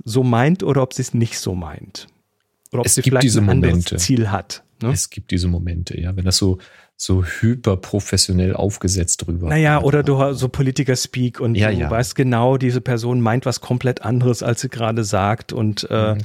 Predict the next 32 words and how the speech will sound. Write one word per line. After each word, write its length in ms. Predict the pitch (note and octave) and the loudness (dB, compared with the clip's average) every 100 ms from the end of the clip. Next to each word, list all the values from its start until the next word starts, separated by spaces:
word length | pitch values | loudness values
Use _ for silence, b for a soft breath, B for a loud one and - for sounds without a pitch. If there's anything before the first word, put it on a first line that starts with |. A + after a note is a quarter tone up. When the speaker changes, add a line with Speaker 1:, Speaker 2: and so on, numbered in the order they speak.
| - | -2
Speaker 2:
das 160 | G2+ | -4
gibt 240 | - F#2 - | -2 -4 0
es. 40 | |
Speaker 1:
und 300 | B2+ B2+ - _ _ _ - | 0 0 -8 _ _ _ -2
ich, 200 | C#3+ - - | -2 -2 -8
ich 200 | - - - | -4 0 2
bin 160 | A3 | 2
jetzt 240 | A#3 G#3 F#3+ | 2 2 0
da 100 | E3+ | 2
rausgekommen 880 | D3+ E3 - D#3 - D#3+ D3 C#3 | 2 0 0 -4 0 2 2 2
mit 500 | C3 C3 - - - - _ _ _ _ _ - | 0 -2 -6 -8 -10 -14 _ _ _ _ _ -4
der, 920 | A#2+ A#2+ A#2 A2+ A2+ A2+ A2+ A2+ A2+ - | 0 2 2 2 2 2 0 0 -4 -10
mit, 380 | C#3 B2+ - - | -10 -10 -10 -6
mit 180 | C3+ D3+ | -2 2
dem, 480 | C#3 C3+ C3+ C#3 C3+ _ _ _ _ _ _ _ _ _ _ _ _ | 2 2 2 0 -4 _ _ _ _ _ _ _ _ _ _ _ _
mit 160 | - C3 | -6 0
dem 200 | D3+ C3+ | 2 0
Gefühl, 680 | - C#3 - E3+ F#3+ B3 A#3+ - | -2 -4 2 4 4 2 -2 0
dass 380 | C#3+ - - _ _ _ _ _ - | 0 0 -10 _ _ _ _ _ -4
die 340 | C#3 D3 D#3 - _ | -2 0 -2 -4 _
das 340 | C3 B2+ - - | 0 0 -2 -2
tatsächlich 880 | C#3 B2+ - B2+ - C#3+ C3+ - - B B B B B | -2 -2 -2 -2 -2 -2 -2 -4 -18 B B B B B
sehr, 280 | G#2 B2+ C#3+ | 2 2 4
sehr 180 | C#3+ | 0
ernst 380 | G2+ A2+ C#3 - | 0 0 0 0
meint. 280 | A2+ G#2+ G#2 | 0 2 0
Also 140 | G#2+ | 0
die 120 | A2 G#2+ | 0 0
haben 140 | C3 | 0
zum 120 | C3+ | 0
Beispiel 420 | G#2+ A2 - C3 A#2+ | 2 0 2 2 4
eine 260 | A2 G2+ | 2 0